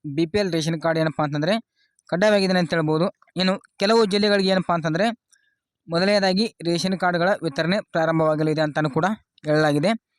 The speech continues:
ಹಾಗಾದ್ರೆ ಮೊದಲು, ಆ, ರೇಷನ್ ಕಾರ್ಡ್ ವಿತರಣೆ ಮಾಡುವಂಥ ಜಿಲ್ಲೆಗಳು ಯಾವುವು ಅಂತ ನೋಡೋದಾದ್ರೆ, ಅಂದ್ರೆ ಮೊದಲನೇದಾಗಿ ಅಂತಂದ್ರೆ ಇಲ್ಲಿ ಎರಡು ಸಾವಿರದ ಇಪ್ಪತ್ತ್ ಮೂರರ ಒಳಗಡೆ ಯಾರೆಲ್ಲ ಹೊಸ ರೇಷನ್ ಕಾರ್ಡ್‌ಗಳಿಗೆ ಅರ್ಜಿ ಸಲ್ಲಿಸಿರ್ತಾರ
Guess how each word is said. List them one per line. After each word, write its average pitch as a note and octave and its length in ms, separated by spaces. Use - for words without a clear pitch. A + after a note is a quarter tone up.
ಹಾಗಾದ್ರೆ E3+ 380
ಮೊದಲು, G3+ 600
ಆ, D#3+ 140
ರೇಷನ್ E3 340
ಕಾರ್ಡ್ F#3+ 180
ವಿತರಣೆ E3+ 320
ಮಾಡುವಂಥ E3 480
ಜಿಲ್ಲೆಗಳು E3 480
ಯಾವುವು C#3+ 320
ಅಂತ C#3+ 160
ನೋಡೋದಾದ್ರೆ, C#3 420
ಅಂದ್ರೆ F#3+ 240
ಮೊದಲನೇದಾಗಿ F#3+ 540
ಅಂತಂದ್ರೆ F#3 360
ಇಲ್ಲಿ F#3+ 240
ಎರಡು F3+ 300
ಸಾವಿರದ F#3+ 300
ಇಪ್ಪತ್ತ್ G3+ 600
ಮೂರರ F#3 360
ಒಳಗಡೆ G3 600
ಯಾರೆಲ್ಲ F3+ 300
ಹೊಸ F3 140
ರೇಷನ್ F3 380
ಕಾರ್ಡ್‌ಗಳಿಗೆ E3+ 320
ಅರ್ಜಿ D#3 220
ಸಲ್ಲಿಸಿರ್ತಾರ D#3+ 440